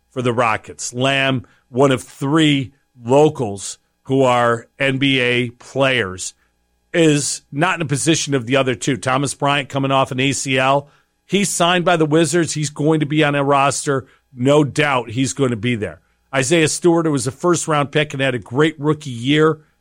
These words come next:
he's going to be on the Pistons. But Anthony Lamb has to impress either his Rockets or another team.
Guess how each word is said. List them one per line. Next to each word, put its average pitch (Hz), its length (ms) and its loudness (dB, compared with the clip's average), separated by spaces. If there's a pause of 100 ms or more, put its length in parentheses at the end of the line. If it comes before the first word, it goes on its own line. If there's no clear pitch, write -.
(260)
he's 180 280 -4
going 165 340 0
to 151 60 2
be 143 160 0
on 127 80 0
the 117 60 -4
Pistons. - 640 -6 (540)
But 131 140 -4
Anthony 175 420 2
Lamb 147 380 0
has 139 440 -4
to 135 420 -2 (420)
impress 151 720 0
either 131 480 0 (340)
his 156 320 0
Rockets 135 720 -2 (320)
or 165 420 4
another 147 400 2
team. 135 440 -4